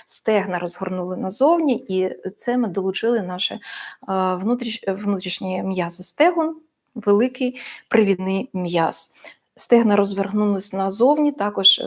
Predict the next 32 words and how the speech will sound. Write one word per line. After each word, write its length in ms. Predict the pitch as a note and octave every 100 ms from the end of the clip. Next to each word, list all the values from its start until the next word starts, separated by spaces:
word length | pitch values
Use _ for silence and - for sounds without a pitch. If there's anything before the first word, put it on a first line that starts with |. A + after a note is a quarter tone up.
| F#3+
долучилися 580 | F#3 G3+ - A3+ G#3+ -
до 100 | F#3+
цього 260 | - G#3+
внутрішній 600 | F#3 G3+ G3+ F#3 - F#3 - - - -
наш 360 | G3 F#3 F#3+ - F3 - -
затульний 540 | F#3 F#3 G3+ G3+ F#3+
м'яз, 560 | F#3 F3 E3 - - _ -
також 560 | F#3 - - - - -
до 120 | F#3
стегнових 480 | - F#3 F#3 F#3 F#3
кісток. 480 | - - - - - - - -
Що 240 | - - D#4
з 60 |
тазом? 560 | D#4 F3+ E3+ G#3 D#4+ F#4+ -
Як 260 | F#3+ A3 G3+
ви 220 | F#3 F#3 - - _ _ _
долучаєте 640 | - G3+ G3+ G#3+ F#3+ F#3 F#3
зараз 320 | G3 F#3 F3+
тазове 440 | - F#3 F#3 F#3
дно? 340 | F#3+ A3+ E4 - _ _ _ _ _ _ - -
Скоріш 340 | - G3 G#3
за 140 | F3
все, 400 | F#3 - B3 C4+ C#4 - - - -
тут 240 | - A#3
також 480 | A3+ G#3+ A3 F#3+ -
є 220 | F#3+ G3
така 320 | G3+ F3+ F#3 F3+
активність, 600 | G3+ - G3 F3+ F3+ -
але 220 | G#3 C4+ D#4+
в 60 |
меншій 340 | A#3+ A#3 - G#3
мірі 300 | G3 F#3